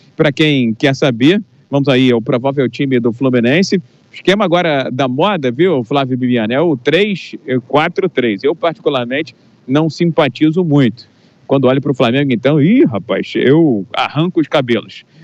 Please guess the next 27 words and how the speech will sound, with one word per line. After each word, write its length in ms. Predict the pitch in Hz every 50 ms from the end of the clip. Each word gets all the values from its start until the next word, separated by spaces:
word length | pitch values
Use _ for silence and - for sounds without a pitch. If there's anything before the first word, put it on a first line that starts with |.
| 165 165 -
O 120 | 160 156
goleiro 300 | 135 156 147 147 160 147
vai 140 | 139 139 135
ser 100 | - 160
o 60 | 143
Fábio. 400 | - - 160 165 190 214 226 214 - _ _ _ _ _
A 120 | - 143
primeira 320 | 135 139 156 165 165 151
linha 240 | 143 151 160 156 143
tem 320 | 123 156 151 143 123 110 - _ _ _ _ -
Nino, 420 | 151 156 180 196 202 180 160 139
Felipe 360 | 113 - 151 143 151 147 156
Melo 340 | 135 135 135 127 127 123 117 -
e 120 | - 139 139
David 380 | 123 - 147 143 135 135 170
Braz. 480 | 156 131 - 151 170 208 226 - - - _ _ _ _ _
A 160 | - 143 147
segunda 400 | - - 151 131 156 180 185 170
linha 320 | 139 143 151 143 131 120
vai 160 | 120 143 135 131
ter 240 | 127 151 139 127
Calegari, 720 | - - 151 165 180 170 147 147 139 123 110 101 104 107 -
Iago 380 | - 117 135 151 185 185 180 175
Felipe, 480 | - 180 170 135 131 113 - - 113 - -
André 360 | 147 160 160 135 127 120 120
e 20 | 120
Cristiano. 500 | - 165 196 - - 156 160 175 175